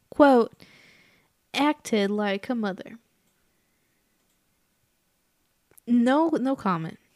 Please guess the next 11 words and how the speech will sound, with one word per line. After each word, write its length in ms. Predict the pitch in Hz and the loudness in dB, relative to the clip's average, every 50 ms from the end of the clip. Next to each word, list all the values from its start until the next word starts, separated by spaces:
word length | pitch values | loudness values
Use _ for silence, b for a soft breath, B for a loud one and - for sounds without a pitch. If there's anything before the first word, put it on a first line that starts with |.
| _ _ - | _ _ -6
No 120 | 214 220 | -6 -6
comment. 360 | 220 - 190 175 170 175 - - b b b b b b b | -4 -4 -6 -6 -6 -10 -14 -18 b b b b b b b
So 200 | - - 254 240 | -2 2 2 6
later 200 | 240 247 254 285 285 | 6 8 8 6 6
that 180 | 311 294 254 | 4 2 2
day, 440 | - 226 202 196 196 190 190 180 110 | 2 0 0 2 0 -2 -4 -4 -6
Marlon 520 | 175 208 214 214 208 208 202 190 196 196 196 | -6 -4 -4 -2 -2 -2 -4 -4 -6 -6 -8
confessed 840 | - 214 208 196 - - 208 185 185 190 - - - - - - _ | -8 -12 -12 -12 -8 -6 -4 -4 -4 -6 -8 -12 -14 -14 -16 -18 _
to 180 | - - 214 202 | -8 -6 -6 -6
killing 420 | - - 196 180 175 175 180 - | -2 -2 -2 -2 0 -2 -4 -4
Emily. 360 | - - 170 170 185 180 165 | -6 -8 -6 -6 -8 -8 -10